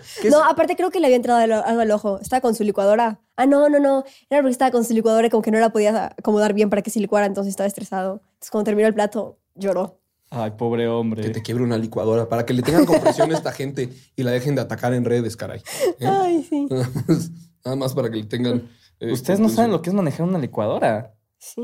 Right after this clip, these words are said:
Speaker 2: ¿eh?
Speaker 3: A, como a presión.
Speaker 2: Ah.
Speaker 3: No es fácil, no sé de qué
Speaker 2: No,
Speaker 3: se ríe.
Speaker 2: no, no, no, piensas que es algo fácil, pero por los nervios. Así como que no la puedes meter, <laughs> no la puedes
Speaker 3: Sí, y aparte,
Speaker 2: poner.
Speaker 3: o sea, también es muy importante
Speaker 2: Sí.
Speaker 3: como el orden en el que vas poniendo los
Speaker 2: No,
Speaker 3: ingredientes.
Speaker 2: sí.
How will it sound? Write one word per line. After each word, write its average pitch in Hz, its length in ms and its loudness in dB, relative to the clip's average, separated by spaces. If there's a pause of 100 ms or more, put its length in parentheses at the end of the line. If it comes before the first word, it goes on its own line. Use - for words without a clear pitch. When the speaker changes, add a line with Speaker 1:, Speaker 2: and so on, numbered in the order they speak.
Speaker 2:
¿eh? 247 180 -6
Speaker 3:
A, 262 220 -2
como - 140 0
a - 160 2
presión. 247 460 2
Speaker 2:
Ah. 339 260 -6 (580)
Speaker 3:
No 170 100 2
es 202 120 2
fácil, 233 440 2
no 233 120 4
sé 285 60 6
de 330 100 6
qué 381 100 4
Speaker 2:
No, 403 100 4
Speaker 3:
se - 60 2
ríe. 220 240 2
Speaker 2:
no, 349 300 6
no, 359 280 6
no, 370 220 4
piensas 339 260 2
que 330 100 -4
es 311 40 0
algo 311 220 4
fácil, 262 360 0
pero 247 180 4
por 247 140 2
los 240 160 2
nervios. 262 540 2 (180)
Así 269 140 4
como 277 140 6
que 302 200 -2 (220)
no 349 80 6
la 311 140 6
puedes 302 180 4
meter, 285 360 4
<laughs> 349 100 6
no 359 60 6
la 359 60 4 (260)
puedes - 60 0
Speaker 3:
Sí, - 180 4
y 202 60 4
aparte, 247 340 4
Speaker 2:
poner. 220 120 4
Speaker 3:
o 165 80 2
sea, 151 140 -2
también 160 200 0
es 170 80 0
muy 180 140 2
importante 151 720 0
Speaker 2:
Sí. 339 320 2
Speaker 3:
como 143 220 4
el 143 260 4
orden 160 240 4
en 156 60 0
el 135 160 -2
que 131 240 0
vas 135 160 0
poniendo 151 240 0
los 131 140 0
Speaker 2:
No, 131 40 0
Speaker 3:
ingredientes. 220 560 4
Speaker 2:
sí. - 100 -16